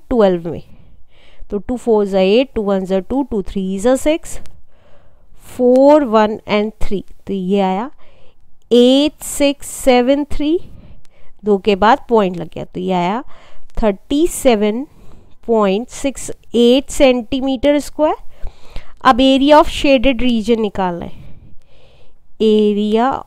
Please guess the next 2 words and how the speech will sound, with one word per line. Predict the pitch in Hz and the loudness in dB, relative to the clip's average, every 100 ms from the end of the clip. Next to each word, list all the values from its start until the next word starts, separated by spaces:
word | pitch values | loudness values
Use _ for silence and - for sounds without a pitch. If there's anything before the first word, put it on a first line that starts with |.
| - | 0
of | 214 196 196 269 - - - - - - - - - - - - - _ - - - - - - | 4 4 4 0 -6 -12 -12 -16 -20 -20 -20 -20 -20 -20 -20 -20 -20 _ -20 -20 -20 -20 -20 -16
shaded | - - 233 208 190 226 269 | -8 0 2 2 2 0 -2